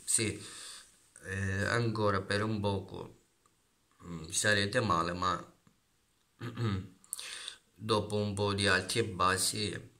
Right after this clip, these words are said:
questa situazione ri-, si, ehm, riuscirà a placare, perché, ehm, con la carta del Cavaliere di Spade, ehm, voi siete una persona forte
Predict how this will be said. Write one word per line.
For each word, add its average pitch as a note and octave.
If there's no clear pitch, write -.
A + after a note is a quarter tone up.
questa G2+
situazione G2
ri-, F2
si, F#2+
ehm, F2+
riuscirà A2
a F#2
placare, F2+
perché, G2
ehm, E2+
con G2+
la G2
carta G2
del F2
Cavaliere G2+
di G2+
Spade, F#2
ehm, F2
voi G#2
siete G2
una F#2
persona G2
forte G#2+